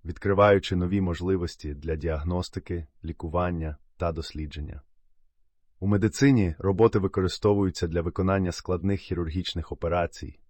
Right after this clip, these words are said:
де точність та швидкість грають вирішальну роль. Наприклад, Da Vinci Surgical System —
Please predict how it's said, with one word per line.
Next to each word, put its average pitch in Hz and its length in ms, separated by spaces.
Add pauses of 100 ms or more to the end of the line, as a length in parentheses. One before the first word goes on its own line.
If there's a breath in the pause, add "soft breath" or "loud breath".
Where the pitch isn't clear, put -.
де 85 160
точність - 600
та 82 80
швидкість 87 600
грають 87 360
вирішальну 82 600
роль. 78 260 (640)
Наприклад, 90 640 (100)
Da 90 160
Vinci 101 340
Surgical 87 840
System — 69 420